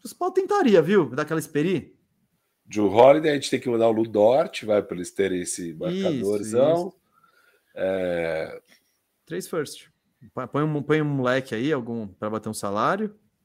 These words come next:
Speaker 1: pra gente
Speaker 2: É.
Speaker 1: não receber muito.
Speaker 2: É, tinha sub vinte, tem umas outras trocas que a gente recebe vinte,
Speaker 1: Quanto
Speaker 2: pronto.
Speaker 1: que o Boston pagou no
Speaker 2: O Drew?
Speaker 1: Drew Holiday Trade Boston. Deixa eu ver.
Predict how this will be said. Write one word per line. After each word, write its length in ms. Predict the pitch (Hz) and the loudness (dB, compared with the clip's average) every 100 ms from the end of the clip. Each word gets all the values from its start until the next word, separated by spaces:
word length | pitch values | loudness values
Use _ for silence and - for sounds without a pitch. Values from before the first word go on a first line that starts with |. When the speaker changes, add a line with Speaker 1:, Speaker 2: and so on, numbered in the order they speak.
| _ _ _ | _ _ _
Speaker 1:
pra 140 | 113 | -8
gente 160 | 110 110 | -4 -2
Speaker 2:
É. 80 | - | -2
Speaker 1:
não 80 | 107 | -4
receber 400 | 110 110 110 113 | -6 -8 -6 -4
muito. 440 | 113 131 170 160 _ _ | -4 -4 -6 -10 _ _
Speaker 2:
É, 180 | 381 381 | -2 -2
tinha 180 | - 131 | 2 4
sub 280 | 120 151 185 | 6 6 4
vinte, 460 | 160 185 254 - - | -2 -4 -4 -4 0
tem 80 | - | 4
umas 160 | 131 127 | 4 4
outras 240 | 127 123 | 2 0
trocas 280 | 139 131 120 | 2 0 -2
que 40 | |
a 40 | 127 | -6
gente 140 | - | -6
recebe 300 | - 127 123 | 0 2 2
vinte, 360 | 131 156 254 - | -4 -6 -8 -8
Speaker 1:
Quanto 140 | - | -2
Speaker 2:
pronto. 80 | 175 170 | 2 4
Speaker 1:
que 40 | |
o 40 | 170 | 6
Boston 360 | 151 147 147 139 | 6 6 2 0
pagou 440 | 135 127 120 120 | 2 2 0 -2
no 420 | 113 107 98 90 _ - _ _ _ _ _ _ _ _ _ _ - | -2 -6 -8 -12 _ -20 _ _ _ _ _ _ _ _ _ _ -12
Speaker 2:
O 120 | 92 | -10
Drew? 300 | 90 117 190 262 | 0 4 6 6
Speaker 1:
Drew 540 | 120 135 143 147 147 - - | 2 2 0 -2 -8 -20 -12
Holiday 840 | 101 107 123 131 135 127 127 131 - _ - _ _ _ | -4 0 0 0 -2 0 -2 -2 -10 _ -20 _ _ _
Trade 580 | - 104 107 135 135 139 _ _ | -8 -4 -2 -2 -4 -10 _ _
Boston. 640 | 98 98 101 87 - - 87 _ | -14 -6 -4 -6 -10 -16 -18 _
Deixa 160 | - 147 | -20 -14
eu 40 | |
ver. 140 | 95 | -14